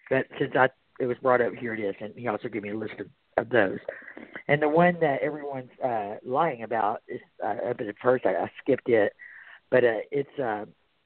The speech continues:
it's actually mentioned in one twenty-five point four, and in one twenty-five point four it talks about, uh, as it, uh, it was repealed,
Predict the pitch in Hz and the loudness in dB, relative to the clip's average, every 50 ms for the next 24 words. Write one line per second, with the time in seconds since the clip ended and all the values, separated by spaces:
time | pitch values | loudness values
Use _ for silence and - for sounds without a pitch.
0 | _ _ _ - - 151 143 175 170 160 139 135 131 135 143 139 156 139 131 123 | _ _ _ -10 -6 0 2 2 2 2 0 -4 -6 -6 -8 -10 -10 -10 -8 -8
1 | 123 135 139 - - 151 135 135 - 131 120 - - 107 92 - - 147 139 135 | -8 -10 -10 -8 -8 -8 -4 0 0 0 0 0 -4 -8 -8 -4 0 2 4 4
2 | 123 117 107 - - - - - - - _ - 123 135 135 139 160 170 170 - | 4 4 2 -2 -10 -18 -20 -20 -20 -20 _ -6 -4 -4 -2 0 -2 -2 0 -2
3 | 160 143 - 151 139 135 - 135 117 - - - 180 175 165 143 127 117 - - | -2 0 0 0 0 0 -2 -6 -10 -6 0 2 4 4 4 4 2 0 0 0
4 | 151 131 135 - - 135 120 131 117 110 104 92 - _ _ _ _ _ _ _ | 0 -2 -2 -2 -6 -4 -2 0 2 0 0 -2 -6 _ _ _ _ _ _ _
5 | _ _ - 131 117 110 104 - 90 123 131 - - 139 120 110 - - 113 104 | _ _ -6 -4 -4 -4 -6 -6 -4 -4 -4 -4 -2 -4 -4 -4 -4 -6 -6 -6
6 | 98 95 117 131 _ _ - _ _ _ _ _ - - - - 127 131 113 107 | -6 -8 -12 -16 _ _ -20 _ _ _ _ _ -16 -10 -4 -2 -2 -2 -2 -4
7 | 117 104 - - 117 - - - 170 151 131 123 | -6 -8 -8 -8 -6 0 2 4 4 4 2 0